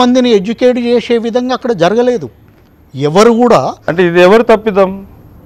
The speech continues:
Speaker 1: అందరి తప్పిదం.
Speaker 2: అందరి
Speaker 1: మళ్ళీ
Speaker 2: తప్పిదం
Speaker 1: మేధావులు.
Speaker 2: ఎట్లా, ఎట్లా అవుతుంది?
Speaker 1: అవును, పార్టీ విధులు, పార్టీ విధానంలో లోపం కావచ్చు, మేధావుల
Speaker 2: ఈ ప్రవీణ్
Speaker 1: అజ్ఞానం
Speaker 2: కుమార్,
Speaker 1: కావచ్చు.
Speaker 2: ప్రవీణ్ కుమార్ గారు చేస్తుంది జ్ఞాన యుద్ధమే కదా. మరి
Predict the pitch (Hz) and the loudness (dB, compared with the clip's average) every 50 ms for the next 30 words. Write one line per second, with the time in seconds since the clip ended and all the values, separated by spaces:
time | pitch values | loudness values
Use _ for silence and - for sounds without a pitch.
0 | - - - - - - - - - - - - - - - - 151 202 262 262 | -20 -20 -20 -20 -20 -20 -20 -20 -20 -20 -20 -20 -20 -20 -14 -12 -4 0 0 0
1 | 294 269 285 233 - - 156 127 - - - - - - - - - - - - | 2 0 -4 -6 -6 -8 -8 -8 -10 -12 -18 -20 -20 -20 -20 -20 -20 -20 -20 -20
2 | - - - - 139 156 190 233 233 269 285 262 254 254 254 - 254 254 247 226 | -20 -20 -6 -4 -2 0 2 2 4 4 4 6 6 4 6 6 4 4 4 2
3 | 226 220 208 214 214 190 175 - 202 202 190 190 196 185 185 185 180 180 175 294 | 0 0 0 -2 -2 -2 -2 0 -2 -2 -2 -4 -8 -8 -8 -12 -14 -12 -8 -6
4 | 311 320 294 254 226 208 214 220 208 - - - - 180 190 185 - - 247 240 | -4 -4 -4 -4 -4 -4 -6 -8 -10 -14 -10 -4 -4 -4 -4 -4 -4 -6 -4 -4
5 | 240 233 233 226 214 208 208 214 220 226 - - - - - - - - - - | -4 -2 0 0 0 0 0 -4 -10 -14 -20 -20 -20 -20 -20 -20 -20 -18 -8 -4
6 | 165 175 180 - - 208 208 208 202 214 208 208 208 202 208 202 202 202 196 196 | -4 -4 -4 -6 -8 -4 -2 0 2 2 2 2 0 0 0 2 2 4 4 2
7 | 196 196 - 202 190 202 202 196 202 196 190 196 - 220 - - _ - - - | 2 0 -2 -4 -4 -4 -4 -4 -4 -4 -8 -10 -16 -20 -20 -20 _ -20 -20 -20
8 | - - - - - - - - - 127 117 123 143 175 185 196 202 196 202 208 | -20 -20 -20 -20 -20 -20 -20 -20 -14 -8 -4 0 2 2 4 4 4 4 4 4
9 | 208 202 196 190 185 185 196 - - - - - - - - - - - - - | 2 2 2 2 0 -2 -6 -10 -18 -20 -20 -20 -20 -20 -20 -20 -20 -20 -20 -20
10 | - - - _ - - - - - - - - 135 135 143 - 135 165 202 202 | -20 -20 -20 _ -20 -20 -20 -20 -20 -10 -8 -6 -6 -2 0 2 4 4 4 4
11 | 202 202 196 190 190 185 190 190 190 165 - 165 170 190 214 214 220 233 226 233 | 4 4 4 4 4 4 4 2 2 2 2 2 4 4 2 2 0 2 2 4
12 | 233 226 214 220 214 202 185 196 202 196 - - 208 196 196 170 147 156 165 170 | 4 4 4 2 2 2 2 2 0 2 0 -4 -2 -2 -2 -2 0 2 2 4
13 | 180 196 190 180 165 156 170 160 160 151 139 139 135 165 180 170 156 156 160 | 4 4 2 2 2 0 0 0 2 2 2 2 2 2 2 2 0 0 2